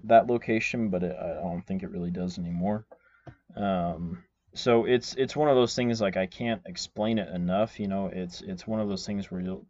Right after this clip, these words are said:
you just have to go around and play with it because it is such a great tool. Um, and I, uh, I'm really loving it.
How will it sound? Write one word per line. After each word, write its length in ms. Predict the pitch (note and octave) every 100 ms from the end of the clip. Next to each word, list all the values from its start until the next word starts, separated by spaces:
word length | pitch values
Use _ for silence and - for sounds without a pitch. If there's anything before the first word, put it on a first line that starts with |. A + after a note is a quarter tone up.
| _
you 140 | G#2+ G#2
just 160 | G2
have 160 | G2+ F#2+
to 100 | F2+
go 160 | F#2+
around 220 | F#2+ F#2+ F2+
and 120 | F2
play 280 | - G2 F#2+
with 260 | D#2+ -
it 160 | E2 F2+
because 380 | F#2 - F2+ -
it 100 | G2+
is 140 | F#2+
such 560 | - - G2+ - - - _ _ _ _ _ _ -
a 100 | G2
great 520 | G2+ G#2+ G#2 G2+ -
tool. 440 | - A2+ A#2 C3+ - _ _ _ -
Um, 640 | G#2 F#2 D#3+ - G2+ - - _ _ _ _ _ _ _ _ _ _
and 720 | G2 F#2+ F2+ F2 E2+ E2 E2+ - - _ - _ -
I, 300 | G2 F#2+ F2
uh, 380 | E2+ D#2+ D2+ E2+ - _ _ _ _ _ _ _ _ -
I'm 200 | G2 G2+
really 240 | A2 G#2
loving 340 | F2+ F#2+ F2
it. 140 | D2+